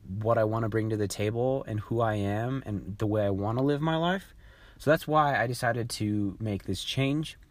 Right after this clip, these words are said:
I really, really, really like the way that the logo turned out. My good friend Brennan helped dis-, uh, create it. He was pretty much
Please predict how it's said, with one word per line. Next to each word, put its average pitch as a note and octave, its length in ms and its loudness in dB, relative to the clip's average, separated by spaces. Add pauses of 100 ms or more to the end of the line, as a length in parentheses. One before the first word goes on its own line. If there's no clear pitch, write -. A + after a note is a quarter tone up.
(500)
I G#2 60 2
really, A2 580 2
really, G2+ 380 2
really G2+ 480 0
like G2 460 2 (760)
the G#2 80 0
way G#2 240 4
that G2 240 -2
the F#2+ 180 2
logo G#2+ 400 2
turned C#3+ 300 0
out. D3+ 320 2 (880)
My G#2 360 0
good G2+ 260 -2
friend G2 340 -2
Brennan A#2 540 0 (260)
helped A2+ 520 -4 (340)
dis-, A#2 240 -2
uh, F#2+ 420 0 (1400)
create C3 340 2
it. F3 160 0 (480)
He A#2 100 -4
was A2+ 80 0
pretty A#2 200 0
much G#2 320 -4